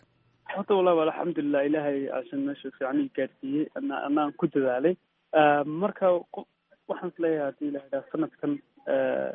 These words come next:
waa twenty seventeen ku galnay, ayaan is leedahay, eh, track inaan sameeyo London World Championship-kaas leeyahay, haddana ku, mar kalena dhiirigelinaya sidaan ugu celin lahaa. Ka bacdina waxaan rabaa inaan dek-, eh, dekadii, roadkii waxaa ordo,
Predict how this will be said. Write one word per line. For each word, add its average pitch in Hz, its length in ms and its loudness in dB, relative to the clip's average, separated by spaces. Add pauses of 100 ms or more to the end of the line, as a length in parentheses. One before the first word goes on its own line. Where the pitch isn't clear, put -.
(160)
waa 131 180 0
twenty 143 320 -2
seventeen 139 420 -2
ku 151 100 -2 (200)
galnay, 143 320 4 (260)
ayaan 156 260 4
is - 60 -4
leedahay, 131 540 2 (240)
eh, 127 200 -2 (120)
track 156 200 4
inaan 139 200 -2
sameeyo 131 240 -2
London 135 360 0 (100)
World 135 180 2
Championship-kaas 135 640 -2
leeyahay, 131 200 0
haddana 139 180 -4
ku, 147 100 0 (400)
mar 143 140 -4
kalena 135 400 -4 (280)
dhiirigelinaya 139 580 0
sidaan 139 240 -4
ugu 135 120 0
celin 131 280 2
lahaa. 131 200 -4 (460)
Ka 156 60 4
bacdina 156 440 4
waxaan 139 160 -10
rabaa 131 180 -2
inaan 135 200 -6
dek-, - 240 -18
eh, 135 240 -6
dekadii, 139 500 -2
roadkii 143 420 -2
waxaa 131 240 -6
ordo, 123 300 -8